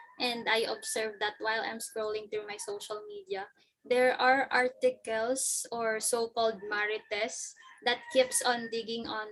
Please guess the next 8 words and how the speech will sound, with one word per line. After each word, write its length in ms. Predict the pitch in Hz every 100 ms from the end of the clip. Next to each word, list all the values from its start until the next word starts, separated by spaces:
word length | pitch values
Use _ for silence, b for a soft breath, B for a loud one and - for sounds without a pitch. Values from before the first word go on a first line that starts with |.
| 214
the 60 | 208
personal 420 | 214 208 240 214 208
life 280 | 196 196 -
of 100 | 220 - -
people, 380 | 208 - 190 196
especially 520 | - - 220 233 220
celebrities. 920 | 214 214 202 196 202 202 - 214 294 - - b -
And 300 | 277 294